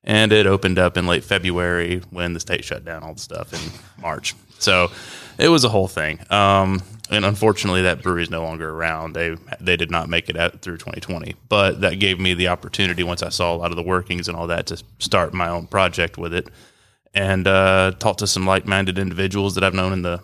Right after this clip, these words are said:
beer industry for a while, um, mostly regulars that I've had and things like that, and really good friends, and, you know, people that are always telling me, "Hey, uh, you should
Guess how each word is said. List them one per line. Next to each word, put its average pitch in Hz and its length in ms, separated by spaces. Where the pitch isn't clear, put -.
beer 98 160
industry 98 320
for 95 140
a 90 60
while, 92 440
um, 87 540
mostly 92 480
regulars 90 480
that 87 80
I've 87 100
had 87 280
and - 80
things 90 160
like 82 160
that, 95 320
and 87 240
really 92 160
good 85 140
friends, 95 580
and, 87 680
you 92 100
know, 85 100
people 95 260
that 85 80
are 87 40
always 85 180
telling 90 180
me, 87 60
"Hey, 120 360
uh, 85 220
you 85 180
should 143 280